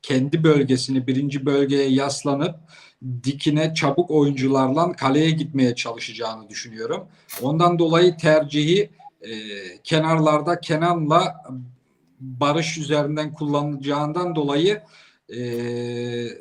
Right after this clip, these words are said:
sanki Arda'yı bu maçta dinlendirecekmiş gibi duracak.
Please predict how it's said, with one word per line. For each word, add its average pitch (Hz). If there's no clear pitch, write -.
sanki 165
Arda'yı 156
bu 165
maçta 156
dinlendirecekmiş 156
gibi 120
duracak. 98